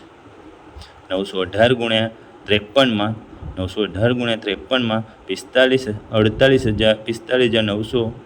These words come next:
વત્તા સત્યાવીસો ચોપન, એટલે કે અડતાલીસ હજાર છસો ને ચોપન. તમે મારું માનો તો પહેલા દાખલાને શાંતિથી તમારી રીતે મોઢે, અ, વીડિયોમાં જોયા વગર,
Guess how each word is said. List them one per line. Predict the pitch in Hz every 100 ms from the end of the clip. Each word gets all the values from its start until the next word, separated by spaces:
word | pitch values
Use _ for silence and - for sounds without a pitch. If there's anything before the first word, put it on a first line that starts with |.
| - -
વત્તા | 95 - - 104
સત્યાવીસો | - 107 123 123 117 113
ચોપન, | 107 113 117 120 113 98
એટલે | 92 82
કે |
અડતાલીસ | 85 82 101 123 123
હજાર | 113 107
છસો | 110 85 - 135
ને | 117
ચોપન. | 107 120 131 - 110 110 - - -
તમે | 117 123 131 117 110
મારું | 95 98 113
માનો | 117 131 117 113 -
તો | 104
પહેલા | 90 98 104
દાખલાને | 107 87 90 110 120 117
શાંતિથી | 113 92 101 107 107 110 110 104
તમારી | 101 95 90 87 80
રીતે | 82 80 120 120 127 - - - -
મોઢે, | 87 85 85 104 104 117
અ, | 117 - - - 90 87 87 87
વીડિયોમાં | 90 90 87 85 82
જોયા | - 85 80
વગર, | 78 80 78 113 120